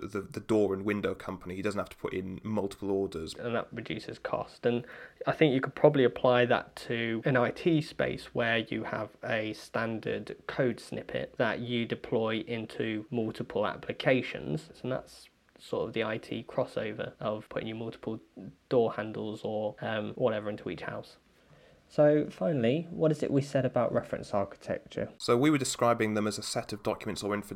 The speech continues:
Speaker 1: or information that describes a topology or system. And so in this example, we've said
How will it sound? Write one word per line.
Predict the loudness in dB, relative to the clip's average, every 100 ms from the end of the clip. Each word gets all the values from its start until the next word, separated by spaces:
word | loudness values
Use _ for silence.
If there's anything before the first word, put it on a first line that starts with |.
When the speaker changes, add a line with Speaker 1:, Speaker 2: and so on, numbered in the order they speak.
| -4
Speaker 1:
or | -2 0 -2
information | -6 -4 -2 -2 -6 -10 -12 -20 _ _
that | -8 -6
describes | -4 0 0 0 -2
a |
topology | -12 -4 -2 0 0
or | -2
system. | 0 0 0 -8 -10 -14 -2
And | 0
so | 4 6 6 4 -2
in | 0
this | 0 0
example, | 0 4 2 2 -4 -4 -2
we've | -2 -2
said | 0 2 2 0